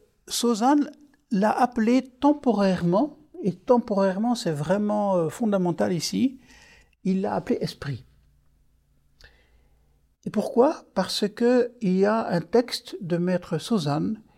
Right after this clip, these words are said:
qui s'appelle le Chin Jin Mei, et qui est, euh, quand on traduit le, le titre, c'est le poème de la foi dans l'esprit. Voilà. Donc il fait allusion à,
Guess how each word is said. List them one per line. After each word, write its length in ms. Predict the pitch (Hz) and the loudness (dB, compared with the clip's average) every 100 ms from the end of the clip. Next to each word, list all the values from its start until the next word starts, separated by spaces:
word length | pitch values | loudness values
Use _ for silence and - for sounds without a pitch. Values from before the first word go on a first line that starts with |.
| _ _ _ _ _ _ | _ _ _ _ _ _
qui 420 | - 196 226 240 | -4 2 2 0
s'appelle 480 | - 180 175 196 208 | -2 -2 0 0 0
le 80 | 165 | -2
Chin 280 | - 220 190 | -2 -2 -2
Jin 240 | 156 165 | 0 0
Mei, 440 | 151 147 143 208 - _ _ _ _ _ _ _ _ _ _ _ _ _ _ _ _ _ | 0 0 -2 -4 -10 _ _ _ _ _ _ _ _ _ _ _ _ _ _ _ _ _
et 140 | 185 180 | -4 -4
qui 200 | 196 208 | -2 0
est, 340 | 233 240 - - | 2 0 -4 -10
euh, 140 | 220 196 | -8 -6
quand 220 | - 175 | -6 -6
on 60 | 165 | -8
traduit 380 | - 175 180 | -4 -4 -2
le, 160 | 180 151 165 | -2 -4 -4
le 160 | 156 | -6
titre, 340 | - 220 - - | -4 -6 -6 -12
c'est 480 | - 180 196 - - - _ | -2 0 0 -2 -14 -20 _
le 200 | - 170 | -4 -4
poème 800 | 165 _ 190 185 196 226 226 233 - - _ _ _ _ | -4 _ 2 4 4 2 0 -2 -8 -20 _ _ _ _
de 680 | 170 131 127 165 180 185 - - | -10 -8 0 2 4 2 -2 -8
la 160 | 196 170 | -6 -4
foi 340 | - - 196 | -4 0 2
dans 140 | 180 165 | 2 0
l'esprit. 480 | 151 - - 135 - _ _ _ _ _ _ _ _ _ _ _ _ _ _ _ | 0 -4 -8 -10 -10 _ _ _ _ _ _ _ _ _ _ _ _ _ _ _
Voilà. 240 | 160 117 - _ _ | -8 -8 -10 _ _
Donc 120 | - 165 | -6 -4
il 60 | |
fait 140 | 180 208 | 0 4
allusion 420 | 202 190 185 208 | 4 2 2 2
à, 460 | 170 156 185 294 | 2 0 -2 -8